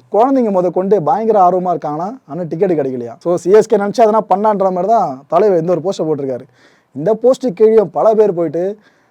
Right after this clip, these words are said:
"ஆஷ் என்ன பயங்கரமா ஸ்கேம் பண்றாங்க, டிக்கெட்ஸ்லாம் நமக்கு விற்க மாட்றாங்கன்னு" புலம்ப ஆரம்பிச்சிட்டாங்க. ஏன்பா,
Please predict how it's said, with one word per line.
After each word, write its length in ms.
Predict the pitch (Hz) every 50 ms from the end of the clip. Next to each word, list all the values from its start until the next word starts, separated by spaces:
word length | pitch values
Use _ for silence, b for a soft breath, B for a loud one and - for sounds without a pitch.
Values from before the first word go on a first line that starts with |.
| b b -
"ஆஷ் 180 | 147 196 -
என்ன 260 | 240 208 196 190 180
பயங்கரமா 380 | 156 143 165 196 208 208 208 220
ஸ்கேம் 340 | - - - 208 214 247 240
பண்றாங்க, 380 | 220 196 175 190 185 180 175
டிக்கெட்ஸ்லாம் 640 | 160 175 170 220 220 - - 220 220 220 214 202 185 170
நமக்கு 240 | 175 175 196 190
விற்க 280 | 185 185 180 - 233 226
மாட்றாங்கன்னு" 640 | 208 196 185 - 180 175 190 220 220 196 160 135 123 123 _ _ _ _ _ _ _ -
புலம்ப 240 | 170 175 160 151
ஆரம்பிச்சிட்டாங்க. 340 | 143 131 127 - 135 123 117 113 - -
ஏன்பா, 300 | 143 151 147 156 123